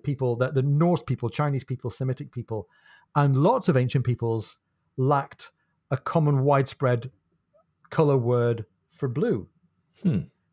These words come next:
Speaker 1: And F-, Fox argues, interestingly, uh, you know, without really a conclusion, but it's interesting, that maybe 'cause blue was such a ubiquitous color in the outdoor environment, it describes sea and sky,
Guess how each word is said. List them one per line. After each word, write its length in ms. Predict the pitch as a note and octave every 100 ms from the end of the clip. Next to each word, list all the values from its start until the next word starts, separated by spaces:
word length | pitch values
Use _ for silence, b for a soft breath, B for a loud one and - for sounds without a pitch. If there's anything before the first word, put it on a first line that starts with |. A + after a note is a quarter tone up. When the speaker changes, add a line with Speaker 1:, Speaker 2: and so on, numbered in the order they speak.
| _
Speaker 1:
And 220 | D#3 C3+ - _ _
F-, 220 | C3+ - _ -
Fox 380 | - F#3 -
argues, 680 | - D3+ D3+ A2+ F2+ F2 - _ _
interestingly, 640 | - D#3+ C3+ - A2+ A#2+ D3+
uh, 80 | C3 D#3+
you 140 | C3
know, 40 | A#2+
without 260 | C3 C#3+
really 220 | C3 C3 A2
a 60 |
conclusion, 480 | - B2 D3+ C#3 G#2
but 100 | A2+
it's 100 | A2
interesting, 540 | D3 A#2 F#2 G#2 G#2+ - b b b b -
that 240 | B2+ D3
maybe 360 | D3 E3+ A3+ C#3+
'cause 180 | C#3+ A#2+
blue 220 | C#3+ D#3+
was 180 | C3+ -
such 220 | G#3 -
a 40 |
ubiquitous 540 | C#3 C3+ D#3+ D#3 C#3 -
color 340 | - B2 G#2+
in 140 | C3+ A#2+
the 120 | B2
outdoor 320 | D3+ D3+ A#2+
environment, 420 | A2 G#2+ G#2 A#2+
it 80 | C3
describes 440 | A2 - C3+ A#2+ -
sea 340 | - C#3+ B2+
and 160 | A#2+ G#2
sky, 520 | - A2+ F#2 A2+